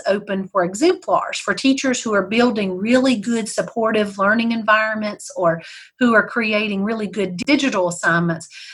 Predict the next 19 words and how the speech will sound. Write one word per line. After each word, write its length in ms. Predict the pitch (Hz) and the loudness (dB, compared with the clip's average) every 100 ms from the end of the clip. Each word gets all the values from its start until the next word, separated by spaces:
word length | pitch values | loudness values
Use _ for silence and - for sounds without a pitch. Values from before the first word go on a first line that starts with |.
| - - | -20 0
We 280 | 254 294 294 | 4 6 4
have 180 | 233 | 0
been 220 | 226 214 202 | 0 0 0
kind 220 | 247 202 | 0 0
of 140 | 175 - 359 - | 0 -6 -20 -2
keeping 260 | 294 294 | 2 4
our 140 | 208 - | 4 4
eye 220 | 254 294 | 4 4
out 180 | 190 - | 4 0
for 80 | 196 | 0
those 220 | 180 175 | 0 0
exemplars. 720 | 220 330 370 - 175 - - _ _ - | -4 0 0 0 -2 -4 -12 _ _ -2
Well, 180 | 220 - | 2 2
our, 460 | 233 240 240 226 226 | 4 4 4 2 2
um, 180 | 196 202 | 0 -2
assistant 420 | 202 - 349 - | -2 0 0 0
superintendent, 800 | - 247 247 196 190 233 214 190 214 | -2 -2 -2 -2 -2 -4 -4 -4 -6
Deanna 320 | 208 190 175 | -2 -2 0
Finger, 420 | 302 320 220 196 | 2 4 4 -2